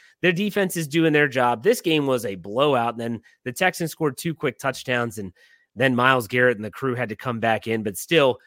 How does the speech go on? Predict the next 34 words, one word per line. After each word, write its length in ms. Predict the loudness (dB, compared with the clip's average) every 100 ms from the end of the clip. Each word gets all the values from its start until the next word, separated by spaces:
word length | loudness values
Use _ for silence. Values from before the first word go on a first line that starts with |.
| _ _
the 100 | -4
Browns 380 | 2 4 4 2
win, 180 | 0 2
that 60 | 0
was 120 | -2
a 40 |
big 240 | 0 0 0
win. 240 | 0 0
And 140 | 0
that 80 | -2
was 120 | -2
a 40 | -4
huge 340 | -4 -4 -4
loss 300 | -2 0 -2
for 140 | -4 -12
the 80 |
Texans. 640 | -4 -2 -2 -4 -8 -10 -14 _ _ -6
But 120 | -2
that 180 | -2 2
A 200 | 4 4
F 80 |
C 180 | 2 -4
South, 380 | 0 0 2 0
let's 160 | -4 -4
finish 280 | -4 -4 0
it 80 |
up 140 | 0 0
with 100 | -6
the 80 | -6
Jaguars. 720 | -2 -2 -2 -10 -14 -20 -20 _ _ _ _ -8
The 160 | -8
Jacksonville 720 | 0 2 2 2 -2 0 -2
Jaguars. 840 | -2 -2 -2 -2 -6 -12 -14 -18 -18 _ _ _ -14
Th-, 160 | -12